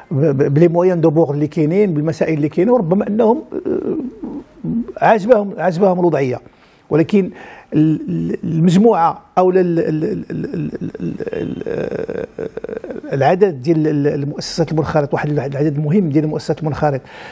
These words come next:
اللي كيفكروا تفكير مستقبلي في المستقبل ديال نادي الرجاء الرياضي،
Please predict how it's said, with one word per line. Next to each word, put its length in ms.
اللي 340
كيفكروا 540
تفكير 480
مستقبلي 600
في 80
المستقبل 460
ديال 180
نادي 160
الرجاء 280
الرياضي، 360